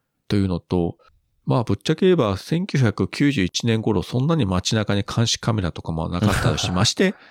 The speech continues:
Speaker 1: あの、街の中じゃなくて、どっかのもう田舎道みたいなね、森の中でしたよね、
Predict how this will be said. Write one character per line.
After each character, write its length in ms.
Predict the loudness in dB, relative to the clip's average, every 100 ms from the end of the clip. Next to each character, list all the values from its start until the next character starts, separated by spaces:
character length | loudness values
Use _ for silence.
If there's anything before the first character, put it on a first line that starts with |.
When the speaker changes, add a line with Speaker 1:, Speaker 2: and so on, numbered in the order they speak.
| -20 _ -6
Speaker 1:
あ 80 | -2
の、 100 | 0
街 260 | 0 2
の 60 | 2
中 180 | 2 0
じ 80 |
ゃ 40 | -2
な 40 |
く 60 | -2
て、 180 | -4 -2
ど 120 | 0
っ 20 |
か 100 | 0
の 140 | 0
も 340 | 0 0 0 -4 _
う 80 | 0
田 100 | 2 2
舎 100 | -2
道 100 | -2 -4
み 100 | -4
た 120 | -4
い 20 |
な 80 | -2
ね、 60 | 0
森 260 | 2 2
の 120 | 2
中 240 | 2 2 0
で 120 | -2
し 160 | -6 -6
た 100 | -6
よ 140 | -2
ね、 280 | -2 -4